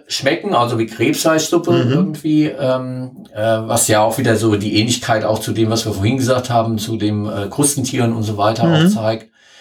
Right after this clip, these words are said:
Speaker 1: Äh, und, ähm, war aber nie so, dass man's, äh, jedes Jahr gegessen hat oder immer permanent sich
Speaker 2: Mhm.
Speaker 1: davon ernährt hat, sondern es war eher ein Notrationsgericht sozusagen, wenn also Notlagen war oder wenn einfach zu viel Maikäfer verfügbar war.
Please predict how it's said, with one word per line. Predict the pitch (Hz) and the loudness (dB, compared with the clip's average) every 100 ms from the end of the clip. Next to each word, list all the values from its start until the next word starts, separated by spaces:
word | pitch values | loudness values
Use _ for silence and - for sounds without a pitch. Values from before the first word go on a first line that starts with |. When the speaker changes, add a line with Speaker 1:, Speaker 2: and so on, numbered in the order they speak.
| - - _ - | -20 -20 _ -4
Speaker 1:
Äh, | 127 127 123 127 | 0 2 0 -2
und, | 131 127 127 110 - 123 | -2 -2 -2 -4 -10 -6
ähm, | 120 120 117 | -4 -4 0
war | 127 160 | 2 4
aber | 147 147 | 4 2
nie | 139 147 170 160 | 2 2 2 2
so, | 123 135 147 156 | 2 2 4 4
dass | 139 139 | 2 0
man's, | 139 135 135 131 - - 123 | 2 2 0 -4 -6 -10 -8
äh, | 123 120 120 | -4 -4 -4
jedes | 113 117 131 - | -2 0 0 2
Jahr | 107 113 | 2 2
gegessen | 107 101 107 104 | 0 -2 0 0
hat | 92 | -2
oder | 101 104 | -2 -2
immer | 104 107 95 | 0 0 0
permanent | 104 95 92 98 107 | -2 -4 -2 -2 -2
sich | 139 127 | 0 4
Speaker 2:
Mhm. | |
Speaker 1:
davon | 107 101 | 4 2
ernährt | 107 87 95 95 | -2 -4 -8 -8
hat, | - | -8
sondern | 98 98 | -4 -4
es | 104 - | -4 0
war | 101 104 113 113 | 2 4 4 2
eher | 113 113 | 2 2
ein | 104 98 | 0 0
Notrationsgericht | 104 117 170 - 156 156 - 151 156 160 - 156 143 151 - | 0 2 0 0 -2 -2 0 0 2 0 0 0 2 0 -2
sozusagen, | 151 147 135 135 131 131 135 | -4 -4 -2 2 4 4 0
wenn | 104 98 | -2 -2
also | 95 98 | -4 -4
Notlagen | 101 127 127 123 120 117 | -4 -4 -2 0 0 2
war | 110 | 2
oder | 107 101 | 2 2
wenn | 101 98 | 2 0
einfach | 101 104 | -2 -4
zu | - - | -6 -4
viel | 107 | -4
Maikäfer | - 101 101 92 90 | 0 -2 -2 -6 -8
verfügbar | 80 - 98 - - | -10 -12 -12 -12 -14
war. | - | -16